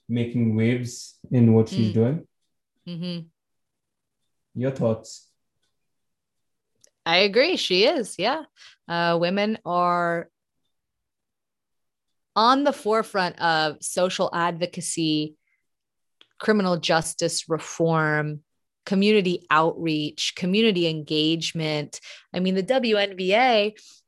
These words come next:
Speaker 2: they recently announced that a few of their teams are actually going to be partnering together and doing charitable, charitable fundraising when they play each other.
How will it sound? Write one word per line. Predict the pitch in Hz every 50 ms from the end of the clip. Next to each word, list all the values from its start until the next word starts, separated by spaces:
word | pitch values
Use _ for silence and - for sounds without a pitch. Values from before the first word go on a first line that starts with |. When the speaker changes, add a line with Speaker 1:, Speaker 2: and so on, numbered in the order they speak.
| _ _ -
Speaker 2:
they | 208 202
recently | 202 226 240 233 - - - 190 196
announced | 185 180 185 190 196 196 185 - - -
that | 165 170 147 -
a | 165
few | - - 214 220 220
of | 196 175
their | 190 180 175
teams | 175 - 208 214 220 202 170 180
are | 165
actually | - 160 170 180 - - - 196 185 180
going | 165 180 185 180 185 180 175
to | 170 - 190
be | 160 165 175 170 165 160 160 - _
partnering | - - 202 220 - 240 233 208 185 175
together | - 180 165 160 175 170 196 196 196 170 165 - - -
and | 165 160 165 165 170 170 160 - -
doing | 214 214 220 214 196 185 175 170 165 - - _ _ _ _ -
charitable, | - - - 220 226 233 254 247 240 214 180 202 202 196 196 190 185 185 185 _ _ _ _ _ _ _ _ _ _ _ _ _ _ _ _ _ _ _ _ _ -
charitable | - 226 226 233 247 220 214 196
fundraising | - - - - - 180 196 214 226 233 247 254 269 277 277 269 302 311 311 285
when | 240 214 202 196
they | 190 185 180 175 _
play | - - - 202 190 185 196 208 220 247 277 277 277 _ _ _ _ _ -
each | 226 247 247 247 - -
other. | 254 233 262 294 311 330 330